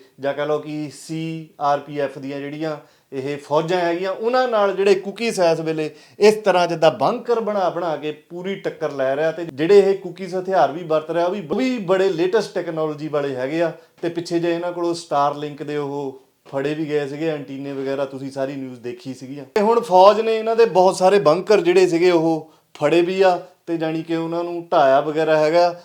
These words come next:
ਤੇ ਤੁਸੀਂ ਦੇਖ ਸਕਦੇ ਆ, ਇਸ ਤਰ੍ਹਾਂ ਇਹਨਾਂ ਨੇ ਆਪਣੇ ਇਲਾਕਿਆਂ ਦੇ ਵਿੱਚ ਪੂਰੇ ਇਹ ਵੱਡੇ ਵੱਡੇ ਪੱਥਰ ਰੱਖ ਕੇ ਜਿੱਦਾਂ ਰੋੜੇ ਹੀ ਲਾਏ ਹੋਏ ਸੀਗੇ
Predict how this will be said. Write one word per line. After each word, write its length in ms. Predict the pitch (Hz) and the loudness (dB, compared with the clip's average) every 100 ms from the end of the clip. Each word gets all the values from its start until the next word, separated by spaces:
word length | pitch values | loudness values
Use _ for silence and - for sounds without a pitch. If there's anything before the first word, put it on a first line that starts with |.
| _ | _
ਤੇ 80 | 185 | -6
ਤੁਸੀਂ 280 | 180 180 208 | -4 -6 -2
ਦੇਖ 280 | 175 196 202 | 6 6 8
ਸਕਦੇ 320 | 196 196 202 | 4 4 2
ਆ, 60 | |
ਇਸ 200 | 208 196 | 4 4
ਤਰ੍ਹਾਂ 280 | 196 208 202 | 4 0 0
ਇਹਨਾਂ 180 | 196 202 | 0 -2
ਨੇ 120 | 208 | 0
ਆਪਣੇ 360 | 190 170 175 185 | -2 -2 -2 -2
ਇਲਾਕਿਆਂ 500 | 165 156 147 165 160 | 2 2 2 -6 -6
ਦੇ 120 | 165 | -4
ਵਿੱਚ 260 | 156 156 175 | -4 -6 -6
ਪੂਰੇ 420 | 170 156 160 165 151 _ _ | -10 -6 -2 -2 -4 _ _
ਇਹ 160 | 143 160 | -8 -2
ਵੱਡੇ 260 | 156 131 | -2 -2
ਵੱਡੇ 240 | 147 165 165 | -4 -2 -4
ਪੱਥਰ 420 | - 139 160 151 | -4 -6 -2 -2
ਰੱਖ 240 | 139 135 - | 0 -4 -4
ਕੇ 120 | 160 | -10
ਜਿੱਦਾਂ 300 | 143 135 151 | -6 -4 -2
ਰੋੜੇ 260 | 135 139 | -2 -4
ਹੀ 40 | 156 | -2
ਲਾਏ 180 | 143 139 | 0 -2
ਹੋਏ 100 | 135 | -4
ਸੀਗੇ 280 | 135 156 | -8 -10